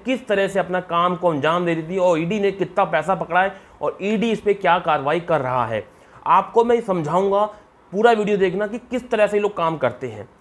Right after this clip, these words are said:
आखिर एनबीएफ़सी कंपनियां क्यों इनको अपना लाइसेंस देती हैं और ये क्यों एनबीएफ़सी वाले जो है अपना लाइसेंस बांटते हैं, क्या फ़ायदा मिलता है। और ये जो फर्जी लोन ऐप वाले हैं क्यों एनबीएफ़सी रजिस्टर्ड होना चाहते हैं, तभी काम करना चाहते हैं।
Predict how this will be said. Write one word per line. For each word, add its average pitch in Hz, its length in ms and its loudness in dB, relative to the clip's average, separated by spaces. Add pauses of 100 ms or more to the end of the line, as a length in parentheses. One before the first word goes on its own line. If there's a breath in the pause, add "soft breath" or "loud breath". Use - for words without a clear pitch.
(120)
आखिर 254 420 2
एनबीएफ़सी 214 420 2
कंपनियां 208 460 -2
क्यों 254 240 -2
इनको 226 200 2
अपना 208 160 0
लाइसेंस 180 340 0
देती 143 260 -4
हैं 143 140 -4 (260 loud breath)
और 208 120 2
ये 208 200 0
क्यों 254 400 0
एनबीएफ़सी 202 560 0
वाले 185 360 2 (240 loud breath)
जो 160 160 0
है 202 100 2
अपना 190 180 -2
लाइसेंस 175 320 -2
बांटते 160 300 0
हैं, 208 140 0
क्या 240 220 2
फ़ायदा 165 320 0
मिलता 135 280 -2
है। 117 120 -4 (280 loud breath)
और 190 140 0
ये 196 180 2
जो 208 120 -2
फर्जी 175 360 -2
लोन 202 160 2
ऐप 196 100 2
वाले 175 220 2
हैं 190 160 -2 (380 loud breath)
क्यों 226 280 0 (160)
एनबीएफ़सी 180 580 0
रजिस्टर्ड 175 260 0
होना 156 240 0
चाहते 170 300 2
हैं, 180 80 -6
तभी 170 220 0
काम 160 260 -2
करना 143 240 0
चाहते 143 280 -4
हैं। 127 140 -2